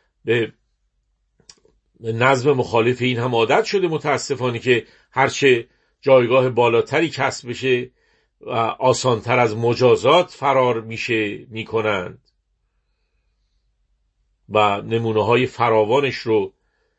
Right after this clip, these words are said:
متاسفانه در جمهوری اسلامی می‌بینیم که هیچ نسبتی با اسلام نداره و مقامات عالی بسیار بسیار آسان از مجازات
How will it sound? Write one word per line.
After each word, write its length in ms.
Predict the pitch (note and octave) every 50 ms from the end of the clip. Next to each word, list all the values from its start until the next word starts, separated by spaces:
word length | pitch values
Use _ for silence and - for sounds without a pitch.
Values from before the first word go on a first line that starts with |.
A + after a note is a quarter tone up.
| _ _ _ _ _ _
متاسفانه 840 | G#2+ - - C3 A#2+ G2+ - - - A#2 G#2+ - G#2+ A2 G#2 A2 D#3
در 240 | D#3+ D3+ C#3+ C3 A2
جمهوری 680 | F#2+ F#2 A#2 B2 A2 F#2 F2+ G#2+ A2 G#2+ A2+ A#2+ A2
اسلامی 540 | G#2 G2+ - - - G#2+ G#2 G#2 G#2 A2+ A#2
می‌بینیم 500 | A2+ A2 A2 G2 G#2 G#2+ G#2 G#2+ G#2 G2
که 120 | - G#2+ A2
هیچ 260 | G#2+ A2 G2+ - A#2
نسبتی 680 | A2 A2+ G#2 - - - - D#3 F#3+ - - E3+ D#3
با 200 | B2 B2 C3 B2+
اسلام 560 | A#2 A#2 - - - B2+ B2 A#2+ A2 G#2+ A2
نداره 520 | A2+ A2 G2+ A2+ A2 G#2 A2 G#2+ G2 F#2 - _ _ _ _ _ _ _ _ _ -
و 80 | A2
مقامات 720 | G#2+ A2 A2+ A#2 A2+ G2+ A2 A2+ G#2+ A2 A#2 A2+ - -
عالی 560 | C3 A2+ A2+ G#2+ G#2+ G2+ A2+ A#2+ A2+ A2 G#2+
بسیار 920 | G#2 - A2 G#2+ - - - - C3+ C#3+ D#3 G3 G#3 G#3 F#3+ F3+ E3+ C#3+
بسیار 720 | C3 B2+ C3 - - - - C3 B2+ B2 B2 A#2 A2+ A2 A#2+
آسان 680 | - A#2 A#2 A2 - - - D#3+ D3 C3+ G#2+ F2+ E2 _ _ _ _ _ _ _ _ _ _
از 240 | - G#2+ G#2 G2+ A2
مجازات 840 | A#2 A#2 A2 A#2 B2 A#2+ G#2+ F2+ G#2+ A#2+ A2+ A2 - - - - A#2+